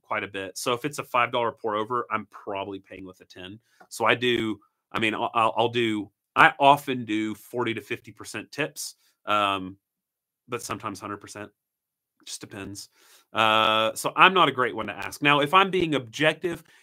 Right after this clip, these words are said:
and I'm thinking, as a barista, I, I mean, I, if you did a, if it was a pour over, five dollar pour over, you did a two dollar tip, I think that would be great.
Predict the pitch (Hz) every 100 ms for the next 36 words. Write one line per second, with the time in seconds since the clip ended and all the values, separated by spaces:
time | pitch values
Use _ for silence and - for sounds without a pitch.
0 | - 120 131 135 147 143 143 127 - _
1 | _ _ _ _ _ _ - 143 160 151
2 | 135 139 131 - 110 107 - _ _ _
3 | _ 156 160 160 143 165 165 175 175 254
4 | 277 233 147 - _ _ _ _ _ -
5 | 165 226 240 214 208 175 160 160 180 180
6 | 175 151 170 151 143 139 147 139 - 175
7 | 151 131 113 - 135 123 143 135 123 117
8 | 107 110 90